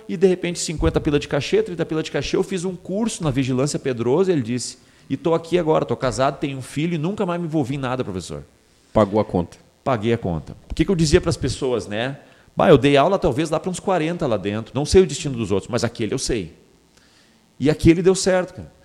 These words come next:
Speaker 1: Então muita gente diz, "Bah, mas tu deu aula pra quarenta e um.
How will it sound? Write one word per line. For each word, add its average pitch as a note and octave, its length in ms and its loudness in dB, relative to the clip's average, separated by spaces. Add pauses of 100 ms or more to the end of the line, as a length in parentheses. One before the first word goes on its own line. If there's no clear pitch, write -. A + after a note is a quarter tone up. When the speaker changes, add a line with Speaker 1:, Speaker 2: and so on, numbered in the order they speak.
(340)
Speaker 1:
Então B2+ 260 2
muita G#3 240 4
gente E3+ 180 4
diz, E3 140 2
"Bah, F3+ 160 4
mas G#3+ 100 2
tu - 80 -6
deu D#3+ 160 4
aula G3+ 140 4
pra F#3+ 120 0
quarenta F3+ 520 2
e F#3+ 120 0
um. A3 440 2